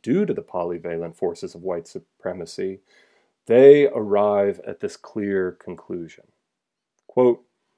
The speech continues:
"Building on calls for reparations, we call this a vision for medical restitution.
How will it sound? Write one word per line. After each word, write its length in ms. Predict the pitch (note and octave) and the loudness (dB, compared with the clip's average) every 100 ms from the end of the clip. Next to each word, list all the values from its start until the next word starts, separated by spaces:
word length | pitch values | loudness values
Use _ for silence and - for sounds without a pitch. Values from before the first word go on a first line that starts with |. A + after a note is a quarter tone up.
| _ _ _ _ _ _ _ _ _ | _ _ _ _ _ _ _ _ _
"Building 480 | C3+ D3 D#3 D3+ C#3+ | 10 10 10 4 2
on 260 | B2 G#2 F#2 | 0 -4 -6
calls 440 | - C3+ C3 B2+ | 0 4 4 2
for 100 | - | -2
reparations, 800 | A2+ G#2+ A2+ A2 A2+ - A2 G#2 | -4 -4 -2 0 0 -2 -10 -8
we 200 | G2+ E3 | -8 -8
call 340 | E3 D#3 C3+ | -6 -4 -2
this 300 | A2 B2+ C3 - | 0 -2 -2 -6
a 120 | A2 | -10
vision 420 | G2 A2+ A2+ A#2+ | -6 -6 -4 -6
for 180 | A2+ G#2+ | -8 -8
medical 880 | G2+ F#2+ G#2 A#2 B2 - A#2 G#2+ - | -8 -6 -6 -6 -8 -8 -8 -8 -14
restitution. 920 | G#2 G#2+ - - - - A2+ A2 - | -12 -12 -12 -14 -14 -6 -6 -6 -12